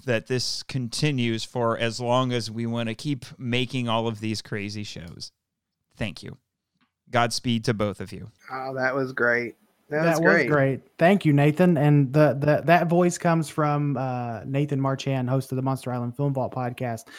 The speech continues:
Speaker 3: along with his, um, producer,
Speaker 2: Yep.
Speaker 3: Jimmy, uh, my
Speaker 2: Yep.
Speaker 3: former nemesis. And, um, yeah, it, it's,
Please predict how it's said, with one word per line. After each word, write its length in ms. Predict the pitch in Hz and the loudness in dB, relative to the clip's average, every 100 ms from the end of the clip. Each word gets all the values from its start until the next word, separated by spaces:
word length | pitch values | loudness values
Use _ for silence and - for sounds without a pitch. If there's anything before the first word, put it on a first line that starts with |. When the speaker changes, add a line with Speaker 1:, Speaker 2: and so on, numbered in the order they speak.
| - - - | -20 -20 -4
Speaker 3:
along 340 | 165 175 190 | 6 8 8
with 160 | 180 165 | 6 4
his, 560 | 160 160 151 135 - - | 6 6 6 2 -4 -8
um, 560 | 131 123 113 110 107 101 _ _ _ - - - _ _ _ | -4 -4 -4 -4 -6 -8 _ _ _ -20 -20 -20 _ _ _
producer, 640 | - 160 160 151 135 113 | -4 2 4 4 2 -2
Speaker 2:
Yep. 760 | 110 _ _ _ _ _ _ _ | -4 _ _ _ _ _ _ _
Speaker 3:
Jimmy, 420 | 143 135 117 107 _ _ _ _ _ _ - | 4 4 2 -4 _ _ _ _ _ _ -4
uh, 260 | 135 123 127 | 0 2 2
my 160 | 139 | 4
Speaker 2:
Yep. 100 | 156 | 4
Speaker 3:
former 240 | 160 151 143 | 4 4 4
nemesis. 600 | 139 131 - 107 - - - | 0 -2 -2 -6 -8 -10 -4
And, 440 | 135 131 127 127 | -2 0 0 0
um, 540 | 127 120 113 107 101 - _ _ | 0 -2 -2 -4 -6 -12 _ _
yeah, 460 | - 151 180 165 151 | -6 0 2 2 4
it, 200 | 180 180 | 2 4
it's, 380 | 190 160 - | 4 2 -4